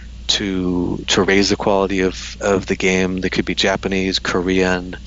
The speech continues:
American, Dominican were the main groups, uh, but also Panamanian and Venezuelan, Colombian players. Uh, I ta-, I remember talking to one of them who said that at least early on in the league's history, they had chosen American players who could also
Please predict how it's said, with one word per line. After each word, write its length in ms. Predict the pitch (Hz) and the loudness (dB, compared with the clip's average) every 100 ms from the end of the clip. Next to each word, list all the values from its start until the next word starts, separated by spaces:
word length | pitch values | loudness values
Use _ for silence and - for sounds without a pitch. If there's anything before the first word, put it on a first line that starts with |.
| - - - | -14 -14 -6
American, 560 | 95 95 95 92 98 87 | -2 2 2 2 -4 -2
Dominican 640 | 85 87 95 - 98 98 | -2 0 -2 0 -2 -2
were 140 | 90 | -4
the 100 | 90 | -2
main 440 | 87 90 90 90 87 - - - - | 0 0 -2 -4 -8 -10 -12 -14 -14
groups, 480 | - 101 95 - - - - - - - | 0 2 2 -2 -6 -8 -14 -14 -14 -6
uh, 180 | 92 92 | -6 -2
but 180 | 101 95 | 2 2
also 320 | 92 104 90 - - - - | 2 0 -2 -6 -14 -14 -2
Panamanian 800 | 117 101 95 98 101 98 95 92 | 0 0 0 0 2 2 2 -2
and 100 | 80 | -2
Venezuelan, 600 | 92 90 87 92 92 92 | -2 0 2 2 0 -4
Colombian 500 | - 95 92 92 90 | -4 -4 -2 -2 -2
players. 480 | - 95 90 90 - - - - - - - - - - - - - - | 0 2 2 0 -8 -10 -18 -16 -16 -16 -16 -16 -16 -12 -12 -10 -14 -6
Uh, 60 | 113 | -2
I 60 | 104 | 0
ta-, 160 | - - | 0 0
I 40 | |
remember 200 | 120 120 | 0 0
talking 280 | 113 123 117 | 0 -2 -2
to 60 | |
one 140 | 101 107 | -4 -4
of 80 | 104 | -2
them 160 | 104 | -4
who 140 | 87 104 | -4 -6
said 280 | - 104 95 | 0 0 2
that 180 | 95 90 - - - - - - - | -2 -2 -8 -16 -16 -16 -16 -16 -6
at 140 | 107 | 0
least 200 | 110 - | 0 2
early 260 | 120 127 131 | 4 4 4
on 120 | 120 | 2
in 120 | 104 | -2
the 80 | 92 | -4
league's 240 | 95 - | -4 -4
history, 300 | - - 107 | -4 -2 -2
they 120 | 92 95 | 2 2
had 100 | 90 | 2
chosen 380 | - 101 95 | 2 2 2
American 480 | 90 90 95 92 95 | -2 0 0 0 -6
players 600 | 85 104 95 92 90 - | -4 0 2 2 2 2
who 100 | - | 0
could 160 | 104 101 | 0 2
also 580 | 95 101 - 95 90 | 4 4 2 -2 -2